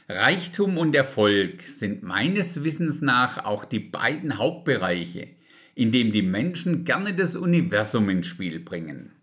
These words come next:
Dieses erwähnte Buch war unter anderem die Grundlage für den Film The Secret. Darin geht's, auch kurz zusammengefasst, darum, der Mensch ist Gott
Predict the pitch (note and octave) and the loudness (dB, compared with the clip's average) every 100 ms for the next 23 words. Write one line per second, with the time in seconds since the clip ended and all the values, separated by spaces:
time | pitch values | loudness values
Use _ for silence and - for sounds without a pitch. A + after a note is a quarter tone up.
0 | _ _ - F#3+ F#3+ C#3 B2 B2 E3+ D#3 | _ _ 0 0 2 2 4 4 4 2
1 | - C#3+ F#3 - A#2+ C#3 E3+ E3 - A2+ | 2 0 -2 -2 0 2 4 4 2 0
2 | D#3 D3+ C#3 G#2+ - A#2+ E3 E3 C3+ C#3 | 0 0 0 0 -2 0 0 0 0 0
3 | B2 A2+ A2+ G#2 F2+ - A2 B2 C3+ - | -2 0 -2 0 -2 0 2 2 0 -2
4 | G2+ - A2 C3 - F#2+ D#2 - - _ | -6 -6 -4 -4 -4 -4 -4 -6 -20 _
5 | _ _ - A2 C#3+ D#3 G#2+ G#2+ C#3 C#3+ | _ _ 0 2 4 2 4 4 4 0
6 | - - G#2 C#3 - D3 C#3+ - A2 G#2+ | -10 -4 -2 -2 0 -2 -2 -6 -2 0
7 | G#2 C#3 C3 - A2+ G2+ - E2 G#2 B2 | 2 2 2 2 0 0 -2 0 0 0
8 | B2+ A#2+ A#2 _ _ _ _ E2+ D#2+ F#2+ | 0 -2 -6 _ _ _ _ -2 2 4
9 | D#3+ F#3 F#2 - - A#2+ C3+ - | 4 2 -2 -8 0 2 2 -2